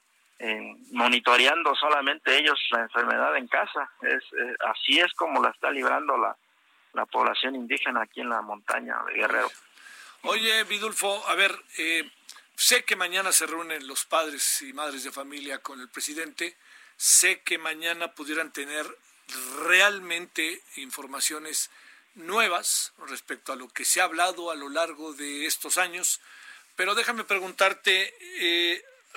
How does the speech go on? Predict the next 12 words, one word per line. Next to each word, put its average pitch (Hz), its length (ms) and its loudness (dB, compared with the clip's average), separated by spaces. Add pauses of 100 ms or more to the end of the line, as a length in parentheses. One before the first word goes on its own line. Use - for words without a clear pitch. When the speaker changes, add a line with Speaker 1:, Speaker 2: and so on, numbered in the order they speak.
Speaker 2:
¿a 185 140 4
ti 294 240 -6
qué - 180 2
te 196 200 0
dice 160 520 2 (380)
la 139 760 -4 (260)
identificación 156 920 -4
de 151 100 -8
uno 139 800 -10
de 131 100 -12
los 131 160 -10
muchachos, 147 640 -4